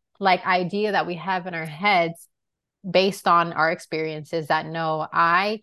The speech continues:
can't say that something bothered me," or, "I can't talk about this because so-and-so is gonna feel so sensitive and they're gonna feel attacked by what I say, even if it's not my intention." I may just try to say,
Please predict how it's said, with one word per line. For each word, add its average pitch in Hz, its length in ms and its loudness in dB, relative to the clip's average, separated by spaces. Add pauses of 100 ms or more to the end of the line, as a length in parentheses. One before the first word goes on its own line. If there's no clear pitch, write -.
(120)
can't 208 340 -6 (800)
say 190 500 -2
that 165 440 0
something 180 420 -8
bothered 165 400 0
me," 170 240 -6
or, 160 100 -2
"I 165 120 0
can't 185 280 -6
talk 175 200 2
about 170 260 0
this 170 140 -6
because 160 300 -2 (340)
so-and-so 233 500 0
is 185 80 -2
gonna 185 160 -4
feel 165 200 -4
so 202 240 0
sensitive 147 600 -4
and 156 100 -2
they're 160 80 -2
gonna 175 200 -2
feel 165 260 -2
attacked 180 420 0
by 160 120 0
what 160 180 -2
I 170 120 0
say, 160 260 -2
even 226 260 -2
if 180 80 -2
it's 175 140 -2
not 175 140 -2
my 156 100 -6
intention." 151 560 -4
I 160 140 0
may 226 180 -2
just - 260 -8
try 170 220 0
to 160 60 -8
say, 160 320 -4